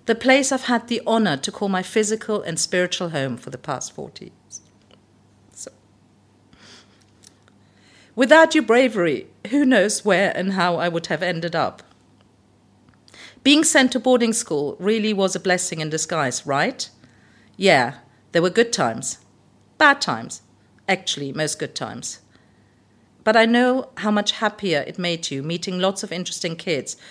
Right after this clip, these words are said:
from all over the world, forging friendships, and also for the first time ever being a naughty teenager.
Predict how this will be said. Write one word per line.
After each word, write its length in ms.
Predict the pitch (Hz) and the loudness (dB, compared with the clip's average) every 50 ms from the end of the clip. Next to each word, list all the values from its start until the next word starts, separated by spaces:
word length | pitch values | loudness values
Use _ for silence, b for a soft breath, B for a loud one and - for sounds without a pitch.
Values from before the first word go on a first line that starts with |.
| B B B | B B B
from 220 | - - 190 185 185 | -6 -2 0 2 2
all 120 | 190 196 | 4 4
over 200 | 190 190 180 185 | 2 2 0 0
the 100 | 170 180 | -2 0
world, 420 | 170 175 170 160 143 131 135 - B B B B B | 0 2 2 2 2 0 -4 -6 B B B B B
forging 380 | - - 226 208 196 202 202 196 | -8 -2 0 0 0 0 -2 -4
friendships, 640 | - - 226 220 220 214 - - 165 131 120 - - | -2 2 2 2 2 2 0 0 0 0 -2 -4 -6
and 80 | 165 180 | -4 -2
also 280 | 190 185 185 - 190 | -2 -2 -4 -4 -6
for 80 | 202 180 | -6 -6
the 80 | 190 | -6
first 360 | 185 - - 214 202 208 208 - | -4 -2 0 2 2 2 0 -2
time 280 | - 190 190 190 - - - | -2 -2 -2 -4 -6 -2 0
ever 420 | 185 226 220 - 113 101 104 131 B B B B B B - | 0 0 0 -2 -6 -6 -6 -10 B B B B B B 0
being 180 | 190 180 170 | 0 0 2
a 60 | 170 | 0
naughty 320 | 170 165 160 156 156 - - | 0 0 -2 -2 -4 -6 -8
teenager. 680 | - - 190 175 165 139 127 120 - 113 107 107 135 | -8 -6 -4 -4 -2 -4 -4 -4 -4 -4 -6 -6 -8